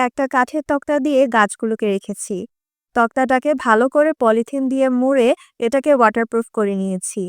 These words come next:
আপনি চাইলে রং করে নিতে পারেন। এরপর পানির যেই গাছগুলো আছে সেগুলোকে এক সাইডে রাখার চেষ্টা করেছি। এখানে আছে শাপলা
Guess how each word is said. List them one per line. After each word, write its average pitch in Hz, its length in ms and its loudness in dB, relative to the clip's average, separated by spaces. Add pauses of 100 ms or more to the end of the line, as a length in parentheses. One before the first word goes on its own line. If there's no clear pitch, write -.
(180)
আপনি 214 340 -2
চাইলে 254 400 0
রং 262 260 2
করে 226 240 2
নিতে 190 240 -4
পারেন। 180 320 -4 (460)
এরপর 269 400 -4 (120)
পানির 247 380 0
যেই 302 200 0
গাছগুলো 294 520 2
আছে 311 340 0
সেগুলোকে 277 520 0
এক 233 180 2
সাইডে 226 300 2
রাখার 208 360 0
চেষ্টা 214 260 -4
করেছি। 190 420 -4 (180)
এখানে 240 380 0
আছে 220 280 2
শাপলা 226 500 0